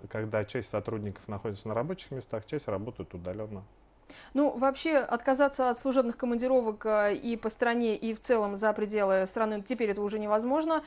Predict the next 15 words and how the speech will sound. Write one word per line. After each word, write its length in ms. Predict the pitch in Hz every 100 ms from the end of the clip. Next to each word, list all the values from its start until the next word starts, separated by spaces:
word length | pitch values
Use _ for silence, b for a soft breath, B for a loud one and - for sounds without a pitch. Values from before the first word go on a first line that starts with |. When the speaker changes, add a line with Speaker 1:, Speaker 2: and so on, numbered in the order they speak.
| B B -
Speaker 2:
Это 220 | 233 226
проще, 420 | 220 285 277 285
чем 200 | - 285
организовать 500 | 269 220 214 220 262
дистанционный 960 | 226 240 220 247 240 240 220 208 202 - B B
режим 340 | 233 240 254
работы. 600 | 247 254 247 196 185 180
А 280 | - 202 208
вот 180 | 208 247
здесь 300 | 247 277 254
ш-, 80 | -
какую 220 | 269 330
картину 320 | 311 247 269 214
вы 120 | 247
видите? 380 | 233 175 -